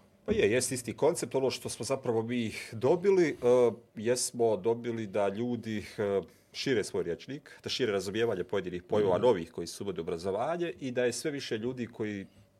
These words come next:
Speaker 1: razumiju i to vrlo jasno i glasno kažu da ovako kako mi sad učimo djecu, ne može.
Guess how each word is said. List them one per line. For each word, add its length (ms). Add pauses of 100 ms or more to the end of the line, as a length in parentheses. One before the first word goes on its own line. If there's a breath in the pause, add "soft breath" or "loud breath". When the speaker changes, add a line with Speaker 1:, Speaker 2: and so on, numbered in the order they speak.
(180)
Speaker 1:
razumiju 580
i 60
to 160
vrlo 220
jasno 400
i 40
glasno 320
kažu 360
da 140
ovako 460
kako 280
mi 140
sad 360 (920)
učimo 380
djecu, 460 (120)
ne 120
može. 280